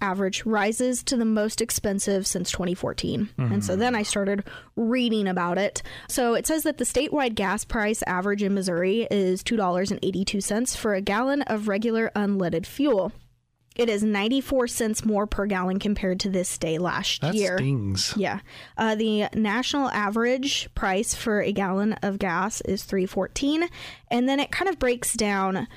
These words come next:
Speaker 1: where the most expensive place is to purchase gas in Missouri versus the cheapest.
Speaker 2: Mm-hmm.
Speaker 1: And it looks like Columbia is paying the most on average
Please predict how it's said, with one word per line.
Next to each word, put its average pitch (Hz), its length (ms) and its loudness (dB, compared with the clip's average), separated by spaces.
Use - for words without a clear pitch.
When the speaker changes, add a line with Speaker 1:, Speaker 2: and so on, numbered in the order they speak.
Speaker 1:
where 240 520 4
the 220 200 0
most 208 320 0
expensive 254 520 0
place 240 360 2
is 214 400 2
to - 80 -4
purchase 208 340 0
gas 185 300 -2
in 202 80 2
Missouri 180 340 2
versus 180 640 0
the - 100 -4
cheapest. 196 580 0
Speaker 2:
Mm-hmm. 135 120 2
Speaker 1:
And 214 160 0
it - 80 -2
looks - 300 0
like 254 180 0
Columbia 220 680 0
is 196 160 0
paying 196 240 0
the 185 80 2
most 185 260 0
on 202 120 -2
average 185 540 -2